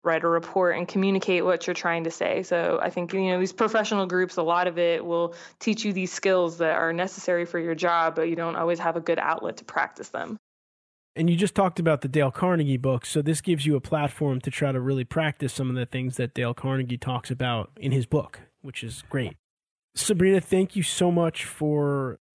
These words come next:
Speaker 2: spending some time with us here on the Civil Engineering Podcast. If it's all right, what we'll do is in the episode is we'll just put a link to your, uh, LinkedIn profile, if that's okay, if the listeners wanna maybe connect with you.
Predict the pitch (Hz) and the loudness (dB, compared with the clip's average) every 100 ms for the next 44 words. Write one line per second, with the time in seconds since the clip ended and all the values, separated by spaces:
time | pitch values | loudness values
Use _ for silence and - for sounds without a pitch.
0 | _ - - 165 147 160 143 143 139 - | _ -6 0 0 0 -2 -2 -2 -2 -2
1 | 139 131 - 143 139 135 135 135 131 147 | -2 -2 -2 0 0 0 0 -2 -2 -2
2 | 143 139 143 131 135 - _ _ _ 151 | -2 -2 -4 -2 -6 -10 _ _ _ -4
3 | 135 147 147 147 143 147 139 139 135 147 | -2 2 4 4 4 2 0 0 2 4
4 | 139 127 131 127 135 135 - 131 131 127 | 4 2 2 2 0 0 0 0 0 -2
5 | 143 - - 147 131 135 131 - 127 120 | -2 -2 0 2 2 0 -2 -4 -2 0
6 | 117 117 - 139 135 135 127 131 120 120 | 0 -2 -2 -2 0 -2 -2 -2 -2 -2
7 | 120 117 127 - 123 - 123 120 123 120 | -2 -2 -4 -2 -2 0 -2 0 -2 -4
8 | - 120 120 120 117 110 120 - - 123 | -2 -4 -2 -2 -2 -2 -2 -4 -4 -4
9 | - 123 127 123 | -4 -6 -2 -2